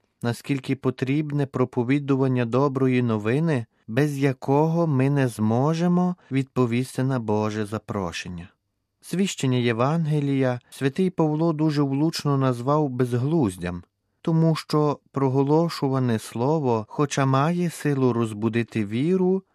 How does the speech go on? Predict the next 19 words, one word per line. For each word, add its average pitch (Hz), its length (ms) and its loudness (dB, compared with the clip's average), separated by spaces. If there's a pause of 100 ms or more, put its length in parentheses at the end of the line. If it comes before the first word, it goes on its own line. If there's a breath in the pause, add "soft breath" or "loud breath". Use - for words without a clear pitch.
(120)
то 170 140 2
однак 165 400 0
залишає 151 680 0
людину 139 580 2
вільною 147 880 2 (300)
і 139 100 2
не 135 140 2
маніпулює 131 920 2
нею, 98 500 -2 (460)
до 113 140 -2
нічого 135 560 2
не 131 140 2
примушує, 117 1040 -2 (600)
є 127 160 2
повністю 220 720 2
беззахисним, 131 1120 -2 (320)
є 117 140 0
безглуздям 143 960 2
в 127 120 -12